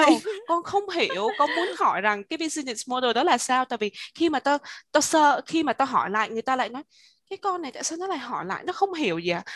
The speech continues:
Speaker 2: Tao sợ bị phán xét, tao sợ bị nói là tao không biết gì. Này nhá.
Speaker 1: Ừ, đúng rồi, ai cũng
Speaker 2: Ừ,
Speaker 1: sợ giống như Trang
Speaker 2: chính
Speaker 1: như
Speaker 2: xác.
Speaker 1: mày vậy đó.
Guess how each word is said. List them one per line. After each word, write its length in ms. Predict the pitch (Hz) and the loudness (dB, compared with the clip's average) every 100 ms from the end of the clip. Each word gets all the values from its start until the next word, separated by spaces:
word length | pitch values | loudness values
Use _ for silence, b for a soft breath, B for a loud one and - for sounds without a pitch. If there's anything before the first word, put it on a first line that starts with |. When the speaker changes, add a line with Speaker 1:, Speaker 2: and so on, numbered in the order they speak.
| B - | B 2
Speaker 2:
Tao 100 | 320 | 4
sợ 380 | - - 320 311 | 4 6 6 6
bị 80 | 302 | 2
phán 220 | - 294 | 2 0
xét, 280 | - 403 508 _ _ b b | 4 4 4 _ _ b b
tao 120 | 220 | 4
sợ 320 | 202 - 320 - | 4 6 6 6
bị 140 | - | 2
nói 260 | 240 226 302 | 2 4 6
là 120 | 247 | 6
tao 160 | - 247 | 4 2
không 360 | - 320 320 | 2 -2 0
biết 160 | 330 453 - | 2 0 0
gì. 280 | 214 202 160 - _ - B B B B 240 | 0 0 -2 -12 _ -20 B B B B 0
Này 160 | 233 | 2
nhá. 180 | 240 277 214 | 4 2 8
Speaker 1:
Ừ, 200 | 226 240 | 10 12
đúng 140 | 269 | 10
rồi, 120 | 285 - | 10 8
ai 220 | 220 233 | 8 8
cũng 80 | 226 | 6
Speaker 2:
Ừ, 140 | 220 | 4
Speaker 1:
sợ 220 | 208 247 | 2 2
giống 200 | 196 277 | 0 0
như 100 | 302 240 | -2 0
Trang 140 | 247 | 0
Speaker 2:
chính 120 | 240 | 0
Speaker 1:
như 80 | 247 | 0
Speaker 2:
xác. 60 | 285 | 2
Speaker 1:
mày 160 | 294 | 2
vậy 140 | 185 202 | 0 -2
đó. 440 | 226 277 311 320 | -2 -2 -4 -6